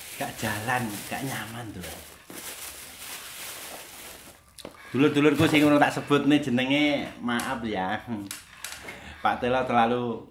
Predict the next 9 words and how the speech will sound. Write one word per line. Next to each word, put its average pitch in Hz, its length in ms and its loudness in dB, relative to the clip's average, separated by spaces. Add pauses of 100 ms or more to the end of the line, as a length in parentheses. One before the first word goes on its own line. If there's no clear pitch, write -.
(160)
menghibur 120 480 0
lah 80 160 -8 (400)
untuk 107 240 -6
dulur-dulurku 104 480 -8
semuanya. 104 480 -4 (1300)
Apalagi 131 800 0 (800)
Ini 113 240 -2
hari 110 240 0
musimnya 117 480 0